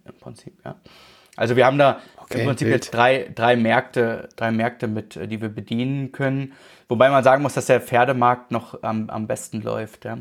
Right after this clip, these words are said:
Speaker 1: Die sind da, die haben eine sehr
Speaker 2: Echt?
Speaker 1: starke Community, die sind sehr, sehr gut vernetzt untereinander, ja. Mhm.
Speaker 2: Liegt's, liegt's da, sind denn, wie ist denn das, sind da, da die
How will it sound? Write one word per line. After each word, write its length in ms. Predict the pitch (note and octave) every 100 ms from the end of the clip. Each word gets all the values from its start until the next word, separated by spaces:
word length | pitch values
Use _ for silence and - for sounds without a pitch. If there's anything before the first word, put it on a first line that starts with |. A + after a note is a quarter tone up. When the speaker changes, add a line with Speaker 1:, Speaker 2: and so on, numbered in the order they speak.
| -
Speaker 1:
Die 60 | -
sind 200 | A2 A2+
da, 260 | A#2 A#2 - - - -
die 60 |
haben 80 | B2
eine 80 | C3+
sehr 120 | B2+
Speaker 2:
Echt? 100 | E3+
Speaker 1:
starke 680 | D#3+ B2 C3 B2 A#2+ B2 - -
Community, 340 | A#2+ B2 A#2+
die 60 | B2+
sind 120 | D3
sehr, 160 | C#3+ C3
sehr 140 | D3
gut 160 | C#3+ -
vernetzt 380 | A#2 B2+ -
untereinander, 560 | - A2 A2 A2 A2 A#2
ja. 140 | A#2+ C3+ _ -
Mhm. 280 | A#2 B2+ - _ _ _ _
Speaker 2:
Liegt's, 580 | - - G2+ F3+ - - -
liegt's 320 | D3 D3+ -
da, 340 | - C3+ B2 B2 - _ _ _ _ _ - _ _ _ _ -
sind 220 | - D#3+
denn, 160 | D#3+ E3
wie 200 | F3 F3+
ist 140 | A3 D#4+
denn 100 | D#4
das, 200 | - - - - - - - _ - - - _ _ - -
sind 200 | - F3+
da, 80 | F#3+
da 180 | D3+ C#3+
die 400 | - D#3 C#3+